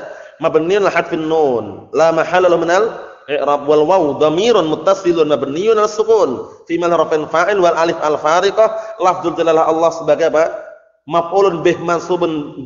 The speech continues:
bil fi'li wa alamat ismihi fathatun dhahiratun ala akhirih. Berikutnya, wa wahabna lahu Ishaqa wa Ya'qub.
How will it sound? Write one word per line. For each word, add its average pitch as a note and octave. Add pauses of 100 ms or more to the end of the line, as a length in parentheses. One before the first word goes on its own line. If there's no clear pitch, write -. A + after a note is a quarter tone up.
bil D3+
fi'li G3+
wa D#3
alamat E3
ismihi F3 (320)
fathatun D3+
dhahiratun D#3+
ala A2+
akhirih. G#2+ (1000)
Berikutnya, F3 (400)
wa C#3
wahabna G3+
lahu F#3+
Ishaqa F#3
wa B3+
Ya'qub. D#3+